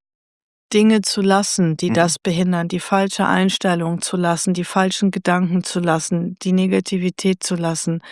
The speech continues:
Speaker 2: Mhm.
Speaker 1: die
Speaker 2: Die
Speaker 1: falschen
Speaker 2: falsch-,
Speaker 1: Menschen
Speaker 2: das
Speaker 1: zu
Speaker 2: falsche
Speaker 1: lassen,
Speaker 2: Umfeld
Speaker 1: das
Speaker 2: zu lassen.
Speaker 1: falsche Umfeld, das einen behindert, seine Ziele zu erreichen.
Speaker 2: Sachen zu lassen, die man vielleicht, zu denen man neigt.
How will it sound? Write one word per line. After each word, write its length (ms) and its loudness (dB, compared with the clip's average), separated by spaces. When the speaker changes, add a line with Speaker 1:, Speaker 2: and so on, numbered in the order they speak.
Speaker 2:
Mhm. 380 -4
Speaker 1:
die 60 -4
Speaker 2:
Die 60 -2
Speaker 1:
falschen 280 2
Speaker 2:
falsch-, 240 6
Speaker 1:
Menschen 480 4
Speaker 2:
das 120 4
Speaker 1:
zu 120 0
Speaker 2:
falsche 120 4
Speaker 1:
lassen, 180 4
Speaker 2:
Umfeld 240 4
Speaker 1:
das 80 0
Speaker 2:
zu 100 4
lassen. 460 2
Speaker 1:
falsche 260 -2
Umfeld, 540 0
das 160 -4
einen 180 0
behindert, 460 0
seine 280 -2
Ziele 360 -4
zu 160 -6
erreichen. 440 -4
Speaker 2:
Sachen 360 0
zu 120 -2
lassen, 460 0
die 140 -2
man 160 2
vielleicht, 340 -2
zu 100 -8
denen 240 0
man 160 0
neigt. 440 -2